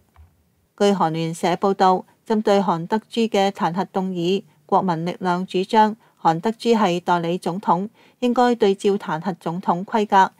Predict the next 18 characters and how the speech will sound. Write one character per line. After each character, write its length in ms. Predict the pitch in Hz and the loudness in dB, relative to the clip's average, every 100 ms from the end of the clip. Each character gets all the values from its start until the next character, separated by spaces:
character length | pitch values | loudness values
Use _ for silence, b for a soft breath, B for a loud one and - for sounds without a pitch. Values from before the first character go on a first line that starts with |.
| b b | b b
亦 100 | - | -6
即 100 | 175 | 0
係 220 | 214 185 | 2 2
三 220 | 185 226 214 | 2 2 2
分 220 | 190 175 | -2 -4
之 120 | - | -4
二 40 | 208 | -4
以 420 | 196 175 185 170 | -2 -4 -4 -6
上， 300 | - 185 180 b b _ | 2 2 2 b b _
即 100 | 254 | 2
係 460 | 226 190 185 190 | 2 2 0 -2
二 40 | 185 | 2
百 140 | 196 | 2
位 220 | 180 165 | 2 2
議 260 | 202 190 175 | 0 0 -2
員 220 | 175 156 | -4 -8
贊 220 | 165 190 190 | 0 0 2
成 240 | 180 156 | -4 -4